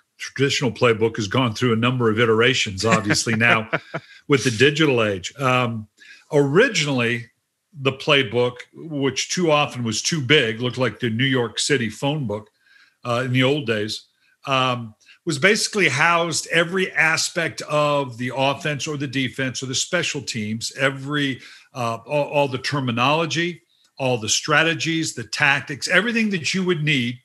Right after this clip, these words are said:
Speaker 1: conceivably that if you were a total novice could pick up the book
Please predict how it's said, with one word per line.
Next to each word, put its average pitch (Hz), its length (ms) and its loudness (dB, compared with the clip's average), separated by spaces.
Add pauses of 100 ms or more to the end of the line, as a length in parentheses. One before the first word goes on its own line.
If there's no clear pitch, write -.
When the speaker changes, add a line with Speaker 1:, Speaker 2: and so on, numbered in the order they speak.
(260)
Speaker 1:
conceivably 123 800 -2 (420)
that 127 160 0
if 123 220 -6
you 139 160 0
were 127 160 0
a 107 80 -8
total 175 320 -2
novice 151 360 0
could 113 260 -8
pick 180 200 -2
up 190 220 -2
the - 80 0
book 127 400 -2